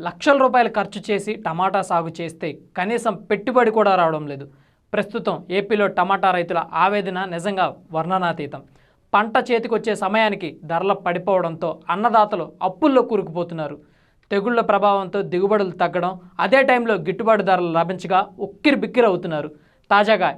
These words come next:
ఏపీలోని కర్నూలు జిల్లా పత్తికొండ మార్కెట్ యార్డులో టమాటా ధర దారుణంగా పడిపోయింది. కిలో రెండు రూపాయలు కూడా పలకడం లేదు. రవాణా ఖర్చులు కూడా రావడం లేదని రైతన్నలు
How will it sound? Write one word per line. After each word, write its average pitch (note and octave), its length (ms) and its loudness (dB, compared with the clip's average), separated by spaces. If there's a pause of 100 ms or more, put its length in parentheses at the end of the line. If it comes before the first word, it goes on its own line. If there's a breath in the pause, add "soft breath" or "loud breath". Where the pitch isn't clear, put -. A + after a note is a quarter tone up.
(120)
ఏపీలోని G3+ 380 0 (100)
కర్నూలు G#3+ 340 2
జిల్లా G3+ 160 4
పత్తికొండ G3+ 520 0 (120)
మార్కెట్ F#3 400 0
యార్డులో E3+ 300 0 (360 loud breath)
టమాటా A#3 340 4 (120)
ధర G3+ 100 4 (200)
దారుణంగా G#3+ 520 4
పడిపోయింది. D#3+ 440 -4 (340 loud breath)
కిలో A#3+ 200 4 (120)
రెండు A#3 240 0
రూపాయలు B3 260 4
కూడా A3 200 2
పలకడం F#3+ 460 -2
లేదు. D3+ 160 -8 (160)
రవాణా G3+ 300 2
ఖర్చులు G3 320 -6
కూడా F#3+ 220 0
రావడం G3 420 4
లేదని F#3+ 240 -4 (360 loud breath)
రైతన్నలు A3 540 2